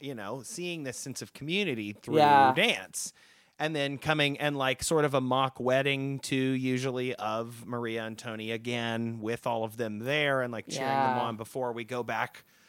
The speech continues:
Speaker 1: to the reality of being on her, uh, balcony. But in this, it's just Rita Moreno, like, sitting at a table and singing this
Speaker 2: Yeah.
Speaker 1: song, and it's really beautiful. They, they use the ballet music a couple other places. I,
Speaker 2: Yeah.
Speaker 1: I heard them kind of move it around as, like, transitional stuff, 'cause,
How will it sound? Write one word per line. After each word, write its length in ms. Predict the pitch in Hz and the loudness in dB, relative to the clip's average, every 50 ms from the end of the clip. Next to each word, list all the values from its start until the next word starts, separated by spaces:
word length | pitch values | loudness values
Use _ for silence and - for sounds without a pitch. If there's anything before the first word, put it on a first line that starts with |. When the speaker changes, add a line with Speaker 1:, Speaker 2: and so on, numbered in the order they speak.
| _ _ _ _ - | _ _ _ _ -10
Speaker 1:
to 100 | - 143 | -8 -6
the 120 | 131 127 | -6 -4
reality 440 | 120 117 110 107 107 110 110 110 110 | -4 -2 -2 0 0 0 0 -2 -2
of 160 | 110 104 101 | -4 -4 -6
being 280 | 104 117 113 107 104 101 | -8 -6 -6 -6 -6 -6
on 140 | 92 90 90 | -8 -8 -8
her, 420 | 87 110 101 98 95 95 95 101 104 - _ _ _ _ _ _ _ _ _ _ _ _ _ _ _ _ _ - | -6 -4 -4 -2 -2 -4 -6 -8 -10 -16 _ _ _ _ _ _ _ _ _ _ _ _ _ _ _ _ _ -4
uh, 280 | 120 117 113 110 110 | 0 0 2 2 2
balcony. 480 | 110 113 147 170 247 - - 170 131 98 | 2 4 4 4 4 4 0 -2 -4 -4
But 120 | 90 104 | -2 -2
in 140 | 117 131 139 | 0 2 4
this, 260 | 139 160 208 247 - | 4 4 4 4 2
it's 220 | - 160 - - - | 0 -4 -4 -6 -8
just 420 | 120 - 127 151 190 208 - - | -4 0 2 2 2 0 -2 -4
Rita 220 | 147 160 185 196 190 | -2 0 0 0 0
Moreno, 580 | 165 143 131 131 151 190 165 117 107 104 101 | 0 0 0 2 2 0 0 -2 -2 -2 -4
like, 320 | 120 120 107 104 107 - - | -2 -2 -4 -4 -6 -6 -6
sitting 460 | - - - 147 147 160 131 123 120 | -4 -2 0 0 0 0 -2 -4 -4
at 80 | 120 | -6
a 60 | 127 117 | -6 -4
table 600 | - 135 135 151 165 123 92 80 85 87 104 - - | -4 -2 -2 -2 -2 -4 -6 -8 -8 -10 -10 -12 -12
and 160 | 113 113 113 | -12 -10 -10
singing 340 | - - 135 147 165 170 151 139 | -8 -6 -6 -4 -4 -2 -2 -2
this 120 | 131 131 | -2 -2
Speaker 2:
Yeah. 40 | 127 127 | -2 -2
Speaker 1:
song, 380 | - 151 190 240 - 98 85 | 0 0 0 0 -2 -4 -6
and 80 | 85 98 | -8 -8
it's 160 | 110 - - | -8 -6 -4
really 260 | 120 127 135 143 139 | -2 0 0 0 0
beautiful. 520 | 123 110 113 127 143 143 - - 78 62 - | -2 -2 -2 -2 -2 -4 -6 -10 -12 -8 -4
They, 220 | 107 143 185 226 | 0 0 2 2
they 100 | 202 226 | 2 2
use 240 | 233 233 277 311 277 226 | 4 4 2 0 0 0
the 80 | 269 | 0
ballet 500 | 185 180 180 180 175 165 170 175 185 185 | 2 4 4 4 4 4 4 4 4 4
music 380 | 185 175 170 160 131 147 147 - | 4 2 2 2 2 0 -2 -4
a 40 | 135 | -2
couple 320 | - 147 135 - 143 135 | -2 -2 -2 0 0 0
other 180 | 127 123 127 123 | 0 0 0 -2
places. 500 | - 135 117 113 113 - - 147 151 214 | -2 -4 -4 -4 -4 -4 -4 -2 4 6
I, 100 | 214 208 | 8 10
Speaker 2:
Yeah. 360 | 190 180 165 156 143 139 131 | 12 12 12 12 10 10 8
Speaker 1:
I 40 | 127 | 6
heard 360 | 123 123 123 123 120 120 113 | 4 4 2 2 0 0 -2
them 260 | 123 120 117 117 110 107 | -2 -2 0 -2 -4 -6
kind 160 | - 123 117 | -6 -6 -6
of 60 | 110 | -4
move 180 | 113 117 113 110 | -4 -6 -6 -6
it 80 | 110 | -6
around 340 | 104 107 107 104 107 110 101 | -8 -8 -8 -8 -8 -8 -10
as, 140 | 107 101 104 | -10 -8 -8
like, 180 | 107 101 95 - | -8 -8 -8 -8
transitional 520 | - 131 123 113 117 120 - - 123 117 | -10 -10 -8 -8 -8 -8 -6 -6 -6 -8
stuff, 280 | - - - 110 113 - | -8 -8 -8 -8 -8 -8
'cause, 220 | - 170 156 151 | -10 -10 -10 -12